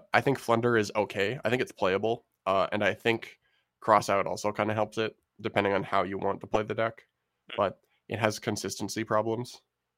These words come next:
Uh, and it does have, like, very crippling weaknesses to Impermanent Veiler if you don't open, like, Book of Moon. So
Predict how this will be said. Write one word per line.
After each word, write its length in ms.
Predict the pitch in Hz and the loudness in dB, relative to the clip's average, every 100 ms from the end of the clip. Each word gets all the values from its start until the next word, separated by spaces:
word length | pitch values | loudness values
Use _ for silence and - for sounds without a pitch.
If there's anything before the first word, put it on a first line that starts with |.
| - | -6
Uh, 180 | 87 95 - | -2 0 0
and 160 | 110 | 0
it 200 | 101 - _ _ | 0 -2 _ _
does 440 | 120 120 123 117 - | 6 8 8 4 2
have, 200 | 107 104 | 0 2
like, 220 | 98 - | -2 -2
very 280 | 104 101 98 | -6 0 0
crippling 400 | 95 104 98 98 | 0 -6 -4 -6
weaknesses 500 | 90 95 104 101 104 | -6 -8 -6 -6 -6
to 100 | - | -4
Impermanent 460 | 92 104 98 95 92 | -4 -4 -4 -4 -4
Veiler 340 | 92 98 104 | -4 -2 -2
if 100 | 101 | -2
you 60 | 107 | -4
don't 240 | 95 92 | -2 -2
open, 240 | - 87 95 | -2 -6 -6
like, 180 | 90 - | -6 -6
Book 220 | - - | -10 -8
of 100 | 95 | -4
Moon. 200 | 104 113 _ _ _ - - _ _ _ _ _ _ - | -6 -6 _ _ _ -20 -20 _ _ _ _ _ _ -8
So 580 | - 107 101 101 98 | -2 0 0 0 -4